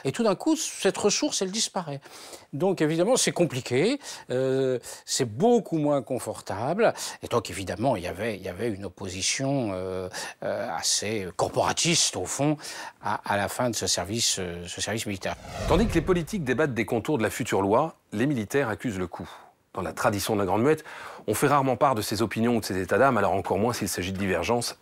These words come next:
Speaker 2: avec le chef des armées. Et pourtant, la disparition du service militaire et son corollaire, le passage à une armée de métier,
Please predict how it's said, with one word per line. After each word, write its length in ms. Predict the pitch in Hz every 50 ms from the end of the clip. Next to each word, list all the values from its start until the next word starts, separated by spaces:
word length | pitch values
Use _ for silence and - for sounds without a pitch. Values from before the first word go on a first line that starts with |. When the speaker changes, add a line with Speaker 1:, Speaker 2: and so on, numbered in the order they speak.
| _
Speaker 2:
avec 240 | 101 87 98 92 -
le 60 | 120
chef 200 | - - 104 85
des 160 | 76 85 - 85
armées. 300 | 80 80 82 - - - _ _ _ - - - - - - - _ _ -
Et 80 | 185
pourtant, 480 | 170 131 120 95 - - 113 123 156 190 - - - - - - _ -
la 100 | - 101
disparition 520 | 104 151 156 - 190 170 143 - - 139
du 100 | 131 113
service 300 | - 120 107 110 - -
militaire 520 | 110 101 98 - 143 156 180 185 180 165 - -
et 40 |
son 140 | 107 - 101
corollaire, 560 | 92 - 113 104 113 127 156 175 170 143 107 - 92
le 80 | 95
passage 340 | - 107 98 - 127 104 101
à 40 | 101
une 80 | 101
armée 180 | 98 92 98 98
de 60 | 92
métier, 380 | 98 113 113 - - 170 165